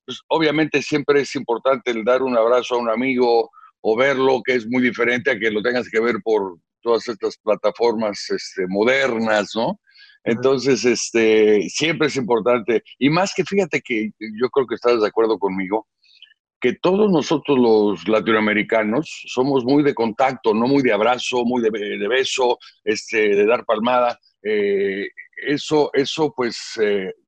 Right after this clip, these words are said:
Speaker 1: pues ahorita sí <laughs> hay que aguantarse, ¿me entiendes? Porque <laughs> lo único que le das palmadas es a tu buró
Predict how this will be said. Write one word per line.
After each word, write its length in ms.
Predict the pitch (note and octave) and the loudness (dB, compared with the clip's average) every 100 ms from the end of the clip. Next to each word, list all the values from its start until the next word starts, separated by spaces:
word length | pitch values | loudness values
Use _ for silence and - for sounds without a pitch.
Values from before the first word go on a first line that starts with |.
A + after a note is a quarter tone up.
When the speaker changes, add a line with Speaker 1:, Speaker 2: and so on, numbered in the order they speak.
| _ _ | _ _
Speaker 1:
pues 200 | F#2+ - | -14 -6
ahorita 360 | G2+ A#2+ D#3 C3+ | -4 -2 -2 -2
sí 220 | - B2 | -2 -2
<laughs> 80 | A2 | 0
hay 60 | - | -2
que 80 | - | 0
aguantarse, 840 | C#3+ C#3+ C3+ A2 - D3+ B2 C3+ | 0 0 -2 -2 -2 -2 0 0
¿me 120 | B2+ | 0
entiendes? 420 | A#2 B2+ B2+ B2+ - | -2 -2 -4 -4 -4
Porque 240 | B2 - - - - - | -6 -6 -10 -12 -10 -14
<laughs> 400 | - _ - - - - - - | -14 _ -16 -16 -18 -16 -18 -2
lo 220 | G#2+ A#2+ | 2 4
único 300 | C#3+ C#3+ A#2+ | 4 4 2
que 100 | A#2 | 2
le 120 | A#2 | 4
das 220 | C3 C3+ | 4 2
palmadas 520 | A2+ A#2+ B2 C#3 C3+ B2+ | 0 0 2 2 2 0
es 200 | C3+ B2+ | 0 0
a 120 | A#2 | -2
tu 220 | F2+ A2+ | 0 -2
buró 560 | A2+ A#2+ B2+ D#3 G3+ | 0 2 4 2 0